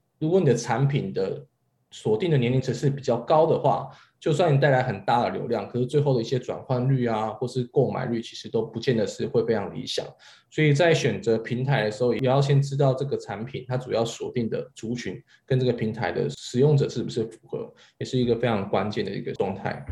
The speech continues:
那最后一个，其实我想要分享的是，其实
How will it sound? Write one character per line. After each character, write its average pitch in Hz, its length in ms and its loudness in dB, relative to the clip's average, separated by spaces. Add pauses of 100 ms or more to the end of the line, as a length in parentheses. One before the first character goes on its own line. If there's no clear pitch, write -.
(320)
那 208 80 4
最 240 120 6
后 254 80 10
一 247 40 6
个， 175 80 6
其 143 60 2
实 165 80 6
我 156 100 6
想 123 120 4
要 113 140 0
分 135 140 4
享 107 160 0
的 90 60 -4
是， - 380 -4 (300)
其 - 160 -8
实 165 420 2